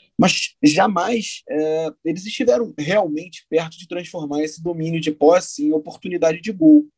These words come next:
Então, é, eu, eu acho que eles acabaram sentindo um pouquinho ali a falta do Benítez,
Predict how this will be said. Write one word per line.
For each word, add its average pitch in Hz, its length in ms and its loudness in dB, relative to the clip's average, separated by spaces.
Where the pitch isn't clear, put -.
Então, 185 320 -6
é, 190 640 -8
eu, 214 120 2
eu 214 160 2
acho 233 180 0
que 240 60 -12
eles 214 100 -10
acabaram 185 320 -8
sentindo 170 400 -12
um 170 60 -12
pouquinho 160 300 -4
ali 151 80 6
a 147 60 6
falta 151 300 0
do 139 80 -6
Benítez, 131 640 -4